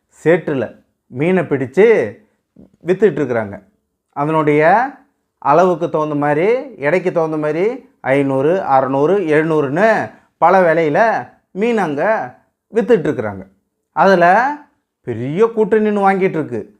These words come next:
அப்ப இந்த ரெண்டு பேரும், "அண்ணா, அண்ணா, எனக்கு கொஞ்சம் முதல்ல கொடுங்க, எனக்கு கொடுங்க, நான் போகணும்" அப்படின்னு போட்டி போட்டுக்கிட்டு காசையும் கூடையும் நீட்டிக்கிட்டு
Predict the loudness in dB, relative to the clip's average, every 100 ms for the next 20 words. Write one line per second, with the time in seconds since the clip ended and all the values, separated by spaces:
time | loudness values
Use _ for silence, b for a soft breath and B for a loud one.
0 | _ -14 -8 0 2 4 2 -4 -14 _
1 | -4 -4 -2 -2 0 0 -4 -10 _ _
2 | _ -4 0 2 2 2 0 -2 -4 -4
3 | -4 -2 0 0 0 -4 -6 -8 -14 _
4 | 0 0 2 2 2 2 2 4 2 2
5 | -2 -4 -2 0 0 0 -2 -6 _ _
6 | _ 2 2 2 0 0 -2 0 0 0
7 | -2 -8 _ _ 0 2 2 -2 0 -4
8 | 0 2 2 2 0 0 -2 -2 0 0
9 | -2 -6